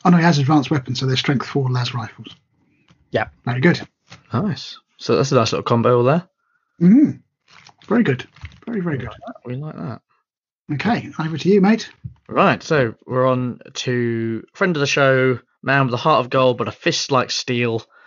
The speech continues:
Speaker 3: uh, <laughs> Rob Ing and his Space Wolves.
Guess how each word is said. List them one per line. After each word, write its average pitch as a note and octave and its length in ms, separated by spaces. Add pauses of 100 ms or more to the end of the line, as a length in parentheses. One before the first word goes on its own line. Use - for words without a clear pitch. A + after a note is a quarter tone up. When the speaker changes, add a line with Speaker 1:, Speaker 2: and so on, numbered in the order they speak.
(180)
Speaker 3:
uh, A2+ 440 (100)
<laughs> - 100
Rob B2 380
Ing G2+ 340 (220)
and G#2 160
his G#2+ 220
Space - 480
Wolves. F#2 800